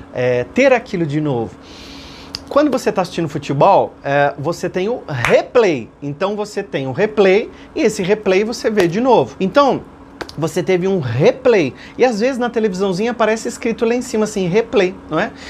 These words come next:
Então esse replay é você ver de novo. Quando você reclama,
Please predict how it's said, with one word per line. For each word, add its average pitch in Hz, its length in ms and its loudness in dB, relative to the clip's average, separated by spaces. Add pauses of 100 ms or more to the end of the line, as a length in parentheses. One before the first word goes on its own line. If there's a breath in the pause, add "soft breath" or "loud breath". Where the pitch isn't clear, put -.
(180 loud breath)
Então 190 220 2
esse 302 260 0
replay 214 340 0
é 196 40 0
você 180 240 -2
ver 190 360 2
de 202 140 -2
novo. 185 380 -4 (240 loud breath)
Quando 294 180 0
você 175 300 -4 (180)
reclama, 170 840 0